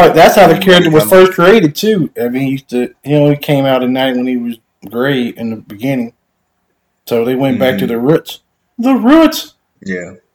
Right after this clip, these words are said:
Speaker 2: Roots. <laughs> So, um, yeah, I just, I don't know. I,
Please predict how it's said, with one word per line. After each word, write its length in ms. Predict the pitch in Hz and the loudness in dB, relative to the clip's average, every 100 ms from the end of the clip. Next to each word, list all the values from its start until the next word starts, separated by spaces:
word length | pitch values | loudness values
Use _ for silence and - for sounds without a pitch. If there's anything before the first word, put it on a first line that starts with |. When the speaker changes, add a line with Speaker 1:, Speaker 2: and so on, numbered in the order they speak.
| _ _ _ _ _ _ _ | _ _ _ _ _ _ _
Speaker 2:
Roots. 1300 | 120 95 - - 139 127 147 127 131 101 - 240 - | -10 -8 -6 -6 -6 -8 -8 -6 -8 -8 -12 -16 -14
<laughs> 80 | - | -6
So, 340 | 92 82 - | -6 -6 -8
um, 320 | 90 87 82 | -6 -6 -6
yeah, 200 | 92 98 | -6 -4
I 80 | 104 | -6
just, 240 | - 101 - _ - | -8 -10 -14 _ -4
I 160 | - 143 | 0 0
don't 80 | |
know. 100 | 110 | 0
I, 120 | 85 | 0